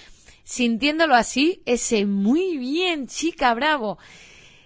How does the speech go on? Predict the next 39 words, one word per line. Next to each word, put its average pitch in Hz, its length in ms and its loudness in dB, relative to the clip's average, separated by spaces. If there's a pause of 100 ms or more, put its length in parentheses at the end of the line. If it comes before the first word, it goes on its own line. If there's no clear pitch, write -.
(140)
de 220 260 2
verdad 214 440 4
va 320 80 4
a 262 40 2
llevar 226 300 2
sentimiento 214 680 -4
y 294 40 -4
la 196 180 0
perra 240 300 0
eso 269 220 -2
de 226 140 0
verdad 185 520 0
lo 247 140 0
va 208 100 2
a 180 60 -4
captar. 277 460 -2
No 214 160 -6
olvidemos 208 420 -4
que 202 100 -10
captan 196 360 -4
nuestras 226 380 -8
feromonas 214 540 -6
y 214 140 -8
nuestro 226 640 -4
olor. 190 500 -2 (1040)
¿Y 269 220 2
por 202 280 -2
qué 294 180 2
no 285 160 0
felicitarle 208 960 0 (520)
a, 202 400 -6
a - 40 -12
los - 200 -10
perros 214 340 2
cuando 165 260 -6
hacen 165 220 -10
las 156 140 -10
cosas 160 320 -12
bien? 202 320 -6